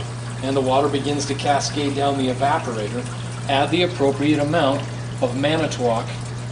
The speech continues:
cleaner. Be sure to refer to your use and care guide for the appropriate amount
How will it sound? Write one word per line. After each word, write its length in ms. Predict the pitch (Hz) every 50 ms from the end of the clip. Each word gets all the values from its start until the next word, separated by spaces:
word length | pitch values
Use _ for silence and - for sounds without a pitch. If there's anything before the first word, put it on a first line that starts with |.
| -
cleaner. 340 | - - 170 165 156 127 - - - - - - - - - - - - - - - - - - - -
Be 100 | 117 110
sure 380 | - - - 131 123 127 135
to 80 | 147 156
refer 560 | 160 175 170 - - 185 175 156 139 135 135
to 160 | 127 - 135
your 100 | 127 120
use 260 | 117 117 120 117 -
and 100 | - 131 120
care 280 | - 170 170 165 160
guide 460 | 143 123 120 120 117 117 113 117 117 - - - - - - - - - - - - - - - - - - - - - - - - - - - - - - -
for 180 | - 139 131
the 200 | 127 123 123 127
appropriate 580 | 117 - - 139 135 139 135 151 147 156 156 147
amount 440 | 143 139 131 120 113 110 113 -